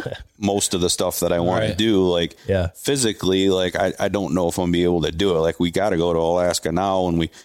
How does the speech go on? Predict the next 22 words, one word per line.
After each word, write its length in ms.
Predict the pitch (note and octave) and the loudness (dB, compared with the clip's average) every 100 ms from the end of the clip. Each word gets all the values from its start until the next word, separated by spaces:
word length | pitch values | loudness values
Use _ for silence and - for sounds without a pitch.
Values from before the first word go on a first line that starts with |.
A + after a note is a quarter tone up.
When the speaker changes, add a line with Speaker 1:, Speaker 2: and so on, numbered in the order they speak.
| _ | _
Speaker 2:
we 60 | D2+ | -2
gotta 180 | F2+ F2+ | 0 0
climb 260 | - F#2 F2 | -2 -2 0
the 60 | |
mountain 260 | F2 F#2 C2+ | 0 -2 -4
in 40 | |
Colorado 520 | F2+ F2 E2+ F2+ F2+ E2 | -4 -2 0 0 0 0
Speaker 1:
Mm-hmm. 80 | |
Speaker 2:
now 260 | F2+ F#2 E2+ | 0 0 -2
'cause 260 | - D#2 - - | -4 -8 -8 -8
I 120 | A#2 | -4
don't 160 | A2 F2 | -2 -2
wanna 220 | C2+ G#2 E2+ | -2 -2 0
wait 220 | F2+ - | -2 -2
thirty 320 | - E2+ D#2 | -2 0 2
years 240 | D#2 D#2+ | 2 0
Speaker 3:
Sure. 180 | D#2+ D3+ | 0 0
Speaker 2:
to 60 | E2+ | 0
do 60 | D2+ | -2
it. 140 | - _ - | -6 _ -6
Speaker 1:
Yeah. 160 | G2+ D#2+ - - | -4 -4 -12 -6
Speaker 2:
Like, 240 | D#2 D#2 | -4 -4